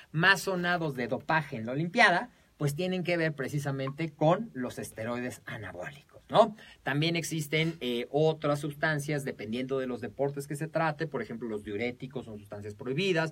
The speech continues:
por ejemplo, los estimulantes del sistema nervioso central, eh, son sustancias prohibidas, por ejemplo, hay muchas sustancias que están prohibidas, otros elementos hormonales,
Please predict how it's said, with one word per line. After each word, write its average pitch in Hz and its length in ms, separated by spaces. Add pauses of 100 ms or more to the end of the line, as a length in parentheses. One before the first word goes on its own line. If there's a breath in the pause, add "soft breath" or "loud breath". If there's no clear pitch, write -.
(280 loud breath)
por 160 100
ejemplo, 147 400
los 131 240
estimulantes 123 720
del 110 140
sistema 117 340
nervioso 113 400
central, 123 540 (260 loud breath)
eh, 120 300
son 117 380
sustancias 107 480
prohibidas, 160 580
por 131 200
ejemplo, 139 560
hay 180 220
muchas 262 480
sustancias 180 540
que 156 60
están 160 260
prohibidas, 160 500
otros 160 220
elementos 143 480
hormonales, 180 600